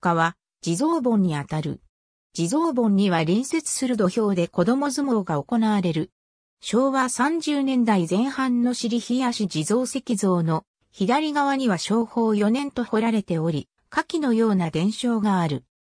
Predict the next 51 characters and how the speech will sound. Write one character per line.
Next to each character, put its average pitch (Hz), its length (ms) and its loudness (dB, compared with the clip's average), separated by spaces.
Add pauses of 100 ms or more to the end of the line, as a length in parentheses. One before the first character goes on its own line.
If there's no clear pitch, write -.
(380)
追 160 100 -6
っ - 40 -6
手 311 220 -4
に 311 120 -4
追 277 80 0
わ 277 160 2
れ 269 120 -2
て 269 120 -4
傷 269 280 -2
つ 294 140 -4
い 262 100 -4
た 196 120 -2
一 240 220 -2
人 214 140 2
の 170 100 2
武 208 120 0
士 196 140 -4
が、 165 220 -2 (220)
喉 262 240 2
が 202 140 2
渇 240 300 2
い 247 80 -2
て 190 120 0
い 170 80 0
た 190 160 -4
か 170 100 -4
ら、 147 200 -2 (240)
水 175 300 0
を 285 100 0
探 233 260 -4
し - 120 -8
て 233 100 0
い 214 120 -2
た 240 140 -2
と 220 120 -2
こ 170 120 -2
ろ、 160 180 -4 (220)
近 - 260 -2
く 277 120 -4
の 202 140 2
村 190 260 0
人 247 300 -2
に 214 140 4
湧 160 140 2
き 254 140 -4
水 277 260 -2
を 269 100 2
尋 226 260 -2
ね 254 140 0
た 165 140 -2
が、 151 200 -2